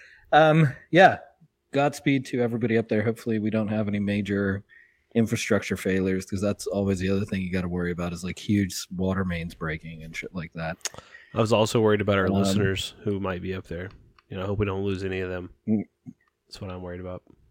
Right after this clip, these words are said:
Speaker 1: Yeah, I mean, as lo-, as long as they stay safe and their heaters work in their house.
Speaker 2: Mm-hmm.
Speaker 1: Oh,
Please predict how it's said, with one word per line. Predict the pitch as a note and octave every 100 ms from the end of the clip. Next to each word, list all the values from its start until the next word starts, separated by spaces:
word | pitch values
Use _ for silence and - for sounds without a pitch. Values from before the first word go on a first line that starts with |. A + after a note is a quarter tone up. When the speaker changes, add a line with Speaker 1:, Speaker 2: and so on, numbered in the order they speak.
| -
Speaker 1:
Yeah, | G#2
I | G2
mean, | G2 F#2+ F#2 G#2+ A2+
as | A#2+
lo-, | C#3+
as | B2+ A#2+
long | D#3+
as | D#3+ C#3
they | C3+ D3+
stay | - D3+
safe | - D3 C#3+ B2
and | A2+
their | G#2
heaters | A#2+ D3 A#2 F#2+
work | G2+ G2+
in | F#2+
their | F2+
house. | A#2 G#2 F2+
Speaker 2:
Mm-hmm. | - A2 B2 D3+
Speaker 1:
Oh, | F3+ A#2+